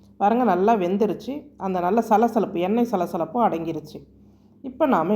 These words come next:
எடுத்துடலாம். இந்த மாதிரி தண்ணீர் சேர்க்காம, முட்டைக்கோஸ்லையுமே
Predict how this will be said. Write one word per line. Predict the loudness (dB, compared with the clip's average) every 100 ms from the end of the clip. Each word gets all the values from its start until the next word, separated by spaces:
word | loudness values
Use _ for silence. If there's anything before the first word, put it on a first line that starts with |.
| 0
எடுத்துடலாம். | -4 -8 -8 -10 -12 -20 -20 -20 -20 _ -20 _ _ -20 -20 -4
இந்த | 0 4
மாதிரி | 4 2 2
தண்ணீர் | 2 4 2 0 0
சேர்க்காம, | 0 0 0 0 -2 -4
முட்டைக்கோஸ்லையுமே | -2 0 2 0 0 0 0